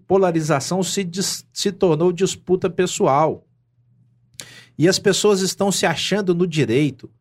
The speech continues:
de definir quem você deve votar, quem eu devo votar.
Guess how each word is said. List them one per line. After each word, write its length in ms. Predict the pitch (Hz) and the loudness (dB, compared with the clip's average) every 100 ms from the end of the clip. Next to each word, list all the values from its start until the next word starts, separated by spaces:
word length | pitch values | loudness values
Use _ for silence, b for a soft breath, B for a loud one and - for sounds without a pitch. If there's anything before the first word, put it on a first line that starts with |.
| _ _ _ _ _ | _ _ _ _ _
de 160 | 113 160 | -2 2
definir 680 | 165 196 196 180 185 220 - _ _ _ _ _ | 2 2 0 0 0 -2 -8 _ _ _ _ _
quem 260 | - 220 277 | 0 0 2
você 280 | 226 - 180 | 0 0 0
deve 260 | 147 139 117 | 2 0 0
votar, 460 | 120 120 170 175 | -4 0 0 0
quem 200 | - 233 | -2 0
eu 100 | 233 | 0
devo 260 | 139 165 190 | 2 0 2
votar. 640 | 170 156 - 143 170 - | -2 -4 0 2 2 -2